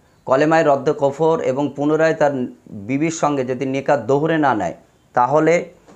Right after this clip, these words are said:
তার কোনোভাবেই, সে কোনোভাবেই তার, মানে, মুসলমান বলে তাকে দাবি করা যাবে না। ইসলামের প্রচলিত যে কলেমাগুলো, প্রত্যেকটা কলেমা, লা ইলাহা ইল্লাল্লাহ, এখানে ঈমান আনতে হবে কার উপরে? আল্লাহর উপরে। কালেমায় শাহাদাত,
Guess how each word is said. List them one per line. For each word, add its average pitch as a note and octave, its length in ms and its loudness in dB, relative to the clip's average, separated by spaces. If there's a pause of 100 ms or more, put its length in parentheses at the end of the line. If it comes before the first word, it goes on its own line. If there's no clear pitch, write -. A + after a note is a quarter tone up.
(140)
তার C3 180 2
কোনোভাবেই, D3 680 0 (540)
সে C3+ 520 -2 (300)
কোনোভাবেই E3 520 0
তার, D3 260 2
মানে, C#3+ 200 2
মুসলমান D3+ 560 -4
বলে C#3 140 -2
তাকে C3 200 -2
দাবি A2+ 200 -2
করা G#2 180 -6
যাবে F2 180 -6
না। D#2 140 -14 (760)
ইসলামের F#3+ 580 0 (1000)
প্রচলিত G#3+ 540 0
যে G3 180 0
কলেমাগুলো, E3 680 0 (560)
প্রত্যেকটা A#3+ 480 -2
কলেমা, B2 520 0
লা D3+ 220 2
ইলাহা F#3 280 4
ইল্লাল্লাহ, D#3+ 440 0
এখানে G#3 300 0
ঈমান G3 220 0
আনতে F#3+ 160 0
হবে G3+ 100 -2
কার F3 180 4
উপরে? G#2+ 240 -4 (500)
আল্লাহর G3+ 260 2
উপরে। A#2+ 280 0 (260)
কালেমায় G3+ 280 2
শাহাদাত, F3+ 480 0